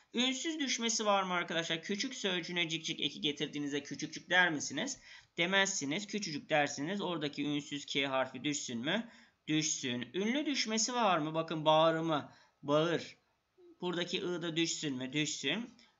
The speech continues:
Ünlü daralması var mı? Hocam ünlü daralması yöreklilerde hissediyor, burada olmaz mı diyebilirsiniz.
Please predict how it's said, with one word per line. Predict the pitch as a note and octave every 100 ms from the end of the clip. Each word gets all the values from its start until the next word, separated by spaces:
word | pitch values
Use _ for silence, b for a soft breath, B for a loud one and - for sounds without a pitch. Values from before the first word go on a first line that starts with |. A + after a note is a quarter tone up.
| -
Ünlü | F3+ A#3 A#3+
daralması | F#3+ D3+ C#3+ C#3+ C#3 D3
var | D#3 C#3+
mı? | C3+ F#3
Hocam | A#3+ A3+ A3 A#3
ünlü | A3+ A3+ A3
daralması | G#3 G#3 G#3+ G#3+ G#3
yöreklilerde | G3+ G3+ G3 G3 F#3+ F#3 F3+
hissediyor, | F3+ - F3+ F3 F3 E3+ E3
burada | D#3+ E3
olmaz | D#3+ D#3+ D#3+ C#3+
mı | D3+
diyebilirsiniz. | D3 D3 C#3+ C#3 B2 C#3+ G#3